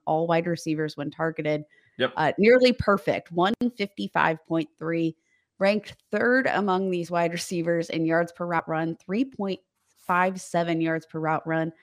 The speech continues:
Speaker 1: nine point three yards after the catch per reception. That tied, uh, for the third most among wide receivers. He, uh, statistically is putting up, uh, what you want. He's scoring touchdowns.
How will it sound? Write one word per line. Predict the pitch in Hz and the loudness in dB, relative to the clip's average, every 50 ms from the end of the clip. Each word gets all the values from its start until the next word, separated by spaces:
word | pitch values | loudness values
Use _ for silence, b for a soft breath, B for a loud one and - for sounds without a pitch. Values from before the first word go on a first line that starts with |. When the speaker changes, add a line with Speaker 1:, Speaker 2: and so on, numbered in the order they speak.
| b b b b b _ - | b b b b b _ -2
Speaker 1:
nine | 180 175 180 254 311 339 | 0 2 4 4 4 4
point | 330 - 269 269 262 262 - - | 4 2 0 0 0 -2 -6 -6
three | 208 214 214 | -4 -4 -2
yards | 196 185 170 165 165 175 185 175 | 0 2 2 4 4 4 2 2
after | 185 180 175 170 175 | 0 0 0 0 -4
the | 165 165 | -8 -8
catch | - - 165 151 - - - | -4 -2 -4 -4 -4 -6 -8
per | - - 175 | -6 -4 -4
reception. | 170 175 160 - - 160 160 - - 170 160 | -2 -4 -4 -2 0 -2 -2 -2 -4 -4 -2
That | 165 160 165 - | -2 -2 -4 -4
tied, | - - 165 160 165 165 165 b b b b b b b b - | -2 0 2 4 2 2 0 b b b b b b b b 0
uh, | 165 160 156 | 0 0 0
for | 156 - - | -2 -2 -2
the | 180 170 180 180 | 0 2 0 0
third | - _ - 196 202 208 220 214 196 185 | 0 _ 2 4 4 4 4 2 2 2
most | 185 170 165 160 156 156 - - - - | 2 4 4 2 0 -4 -10 -10 -6 -4
among | 170 175 165 160 156 | -4 -2 -2 0 0
wide | 160 160 160 160 156 | 0 0 -2 -2 -2
receivers. | 160 160 156 - 165 165 156 160 165 160 160 - - _ _ _ _ _ _ _ _ _ _ _ - - _ _ | -4 -4 -4 -4 -4 -2 0 0 0 0 -2 -4 -10 _ _ _ _ _ _ _ _ _ _ _ -20 -20 _ _
He, | - 185 165 170 220 220 220 220 220 220 214 - - _ - | -6 -4 -2 0 0 2 2 2 2 0 0 -2 -4 _ 0
uh, | 180 175 175 175 165 - | 2 4 4 2 2 -2
statistically | - - - - 196 180 - 196 185 190 - - 208 - - 208 202 202 208 208 - | -4 -6 -4 -4 -4 -2 -2 -4 -4 -4 -4 -6 -8 -6 -6 -4 -4 -2 -2 -2 -2
is | 180 165 160 | -2 -4 -4
putting | - - - 190 175 175 175 170 | -6 -4 -2 0 2 2 4 4
up, | 165 165 170 170 170 - - _ _ _ _ _ _ - 170 - _ - | 4 4 4 2 0 -6 -20 _ _ _ _ _ _ -20 -20 -20 _ -4
uh, | - 160 156 156 156 - - - | 0 0 2 2 0 -2 -6 -10
what | - 170 175 175 170 170 180 175 165 - - | -12 -10 -10 -8 -2 2 2 2 2 2 0
you | 180 165 | -2 -2
want. | 160 151 160 170 196 - | 0 2 4 4 2 2
He's | 185 165 185 165 - | -2 -10 -10 -10 -10
scoring | - - - - 156 156 151 147 156 | -10 -8 -6 -4 -4 -2 -2 -4 -4
touchdowns. | - - 196 185 - 202 185 180 170 165 165 165 - | -4 -2 -2 0 2 2 4 4 4 4 4 2 -2